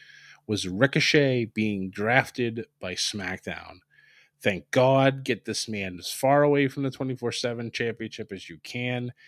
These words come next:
Give this man a mid-card title. Give him a shot at the Universal Championship.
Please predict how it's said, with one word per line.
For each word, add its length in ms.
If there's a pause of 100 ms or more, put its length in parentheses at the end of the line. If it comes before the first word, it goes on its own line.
(440)
Give 320
this 280
man 480
a 80
mid-card 800 (120)
title. 560 (440)
Give 280
him 480
a 180
shot 580 (160)
at 280
the 200 (220)
Universal 640
Championship. 800